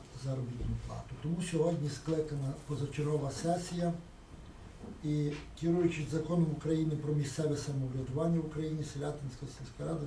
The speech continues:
сьогодні виносить на затвердження порядок денний, і у порядку денному буквально два питання. Перше про затвердження і друге про внесення змін до бюджету Селятинської сільської ради.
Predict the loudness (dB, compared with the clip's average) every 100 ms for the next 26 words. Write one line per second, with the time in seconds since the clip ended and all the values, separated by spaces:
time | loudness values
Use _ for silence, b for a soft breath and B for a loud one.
0 | -4 -2 -2 -2 -2 -2 -2 -4 -8 -10
1 | -16 -18 B B B B B B -4 0
2 | 2 2 0 -8 -8 -4 -2 0 0 2
3 | -2 -2 0 0 0 -2 0 2 2 2
4 | -2 -4 -6 -14 -18 -16 -4 2 4 4
5 | 2 -4 -14 -18 -18 -20 -20 -18 -12 -4
6 | 2 2 2 0 0 2 4 4 4 2
7 | -2 -2 2 4 2 0 -6 -12 -18 -18
8 | -14 -10 -10 -10 -14 -14 -10 -6 0 2
9 | 2 -2 -2 -2 -2 2 2 2 -4 -6
10 | -6 -4 0 0 0 2 2 0 -2 -2
11 | 0 0 0 -2 -2 -4 -6 -4 -2 -2
12 | -2 -2 -4 -6 -6 -4 -4 -4 -8 -10
13 | -10 -10 -10 -12 -12 -10 -10 -10 -12 -12
14 | -12